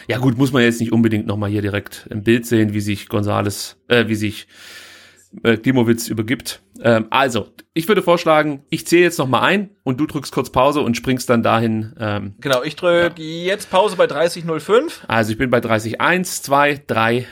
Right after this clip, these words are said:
Speaker 1: vier, fünf, sechs,
Speaker 2: Okay.
Speaker 1: sieben. Okay.
Speaker 2: Perfekt.
Speaker 1: Gut,
Speaker 2: Oh,
Speaker 1: jetzt
Speaker 2: das
Speaker 1: ist die
Speaker 2: so
Speaker 1: Frage,
Speaker 2: smooth. Großartig.
Speaker 1: welche, <laughs> welche, äh, Geschichte interessiert dich denn wirklich? Keine so
Speaker 2: Ähm,
Speaker 1: richtig.
Speaker 2: äh, äh, also erstmal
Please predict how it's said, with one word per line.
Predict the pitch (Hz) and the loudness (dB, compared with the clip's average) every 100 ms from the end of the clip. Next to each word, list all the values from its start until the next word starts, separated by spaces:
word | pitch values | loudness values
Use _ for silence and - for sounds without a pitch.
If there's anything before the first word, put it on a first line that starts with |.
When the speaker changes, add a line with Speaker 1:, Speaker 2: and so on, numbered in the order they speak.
| - | -14
Speaker 1:
vier, | - 160 190 208 220 - - _ | -10 -2 2 4 2 0 -10 _
fünf, | - - 220 131 - - - _ _ - | -4 2 2 0 -6 -14 -20 _ _ -20
sechs, | - 113 151 165 - - - | -14 -2 -2 0 -4 -4 -6
Speaker 2:
Okay. | - | -14
Speaker 1:
sieben. | _ - 127 113 87 - | _ -8 -6 -6 -8 -8
Okay. | 104 95 - _ _ _ _ - - | -8 -8 -16 _ _ _ _ -20 -16
Speaker 2:
Perfekt. | 131 - - _ _ _ _ _ _ _ _ _ | -14 -16 -20 _ _ _ _ _ _ _ _ _
Speaker 1:
Gut, | - 160 - | 2 2 2
Speaker 2:
Oh, | 254 | 0
Speaker 1:
jetzt | 233 - | 0 0
Speaker 2:
das | 233 | -2
Speaker 1:
ist | - | 0
die | |
Speaker 2:
so | 196 | 0
Speaker 1:
Frage, | 147 170 170 | 0 2 2
Speaker 2:
smooth. | 233 - - _ _ | 0 -6 -16 _ _
Großartig. | - 110 - - 185 143 | -12 -10 -10 -16 -20 -4
Speaker 1:
welche, | 175 226 202 180 - 135 92 - - - _ _ | -2 2 2 0 -4 -8 -8 -8 -16 -20 _ _
<laughs> | _ - - - _ _ | _ -20 -20 -20 _ _
welche, | - 123 170 185 170 160 - 131 135 | -2 2 2 4 4 2 2 0 2
äh, | 131 | 0
Geschichte | 127 156 175 147 | 0 -2 0 0
interessiert | 135 123 127 120 | 0 -4 -2 -4
dich | 117 | -2
denn | 123 113 | -2 0
wirklich? | 117 113 104 - _ _ _ _ _ _ _ _ _ _ _ _ _ _ _ | 0 -2 -8 -10 _ _ _ _ _ _ _ _ _ _ _ _ _ _ _
Keine | - 135 135 | -2 0 2
so | |
Speaker 2:
Ähm, | 131 | 2
Speaker 1:
richtig. | 123 120 104 | 0 -4 -6
Speaker 2:
äh, | 135 | -8
äh, | - 143 - - | -10 -12 -10 -2
also | 143 147 | -2 0
erstmal | 160 214 | 0 0